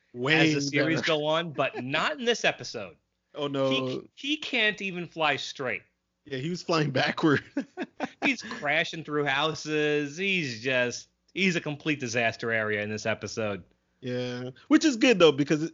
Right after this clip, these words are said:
Speaker 1: this is the last time I remember seeing the Joyrider, ain't it?
Speaker 2: He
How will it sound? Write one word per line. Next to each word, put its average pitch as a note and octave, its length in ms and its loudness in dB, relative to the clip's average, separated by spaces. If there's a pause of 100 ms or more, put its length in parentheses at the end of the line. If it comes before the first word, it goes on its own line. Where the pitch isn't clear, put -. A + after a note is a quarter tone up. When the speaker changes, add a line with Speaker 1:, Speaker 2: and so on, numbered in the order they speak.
(120)
Speaker 1:
this A3+ 220 -2
is D#4+ 160 0
the C#4+ 80 0
last A3 380 0
time A3+ 180 -2
I G#3 60 2
remember G#3+ 600 2
seeing C#4+ 440 2
the A#3+ 100 2
Joyrider, E3 720 2
ain't G3 180 0
it? G4+ 140 -4 (720)
Speaker 2:
He B3 460 6